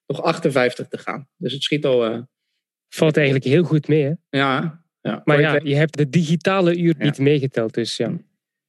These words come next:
Speaker 1: Ik zou misschien nog een nieuwe berekening
Speaker 2: Niet correct.
Speaker 1: voor je maken. Eh, wat gaan we doen vandaag? Je krijgt weer, eh, wat je verwacht van Kop Over Kop in de Giro. We bespreken etappe zeven na. We hebben een tussensprint met de uitslag van de prijsvraag. En,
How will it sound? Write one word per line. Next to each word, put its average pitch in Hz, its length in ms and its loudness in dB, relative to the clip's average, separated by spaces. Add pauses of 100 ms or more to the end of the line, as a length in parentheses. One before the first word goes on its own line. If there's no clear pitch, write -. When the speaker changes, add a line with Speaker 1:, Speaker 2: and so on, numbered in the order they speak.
(100)
Speaker 1:
Ik 123 160 -2
zou 139 220 4
misschien 131 220 -2
nog 120 100 -2
een 120 60 2
nieuwe 117 160 2
berekening 104 300 2
Speaker 2:
Niet 180 100 -2
correct. 92 420 -2 (200)
Speaker 1:
voor - 120 -20 (320)
je 175 80 0
maken. 180 300 2
Eh, 180 60 2
wat 214 140 2
gaan 196 160 0
we 165 60 2
doen 139 160 0
vandaag? 104 440 -2
Je - 140 -6
krijgt 160 280 -2
weer, 139 240 2
eh, 107 160 0
wat 240 160 2
je 175 80 -2
verwacht 139 340 -4
van 135 140 -6
Kop 151 200 -2
Over 127 240 0
Kop 123 220 -2
in 160 80 -6
de 107 120 -2
Giro. 117 500 0
We - 80 -4
bespreken 196 720 2
etappe 156 380 -2
zeven 117 340 0
na. 110 260 -4 (260)
We 135 80 0
hebben 165 160 2
een 175 80 -2
tussensprint 147 600 0
met 160 120 -2
de 175 60 2
uitslag 156 360 0
van 139 100 -4
de 123 80 -2
prijsvraag. 107 640 -2 (460)
En, 196 420 0